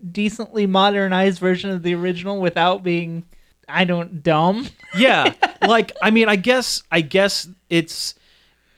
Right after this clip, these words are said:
Speaker 2: it's an easy way, like, <sighs> I don't know. I guess it's just like an easy way to shorthand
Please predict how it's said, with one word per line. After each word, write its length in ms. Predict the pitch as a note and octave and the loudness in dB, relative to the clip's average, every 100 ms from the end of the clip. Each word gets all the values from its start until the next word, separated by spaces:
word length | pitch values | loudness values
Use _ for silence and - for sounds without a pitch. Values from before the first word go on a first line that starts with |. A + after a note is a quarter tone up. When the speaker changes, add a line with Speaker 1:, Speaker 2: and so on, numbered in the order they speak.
| - | -2
Speaker 2:
it's 360 | F#3+ F#3+ - - | 0 0 -8 -6
an 180 | E3+ D#3+ _ | -6 -6 _
easy 1000 | F3+ G3 F#3 G3 G3 F#3+ F#3+ F#3 F#3 F3 D#3+ | -2 0 2 0 0 0 0 0 -2 -6 -6
way, 560 | D3+ E3+ E3+ D#3+ D#3 - | -2 2 2 0 -2 -8
like, 360 | D3 C#3+ - - - - _ | -4 -4 -6 -14 -14 -14 _
<sighs> 280 | _ _ | _ _
I 80 | F#3+ | -2
don't 100 | G3 | 0
know. 80 | D3 | 0
I 120 | C3+ | 0
guess 240 | E3 B3+ A#3 | 0 -2 -2
it's 200 | F3+ - | -8 -6
just 340 | E3 F#3 F#3 | -2 0 -2
like 480 | D#3+ D#3+ D#3 D3 - _ _ _ _ - | -4 -2 -2 -6 -14 _ _ _ _ -14
an 140 | F#3 | 0
easy 220 | A#3 A#3+ | 2 2
way 120 | A3 G3+ | 2 2
to 80 | |
shorthand 920 | F3+ - F#3+ D#3+ F3 E3+ E3 D#3 - | 2 2 0 0 0 0 0 -4 -10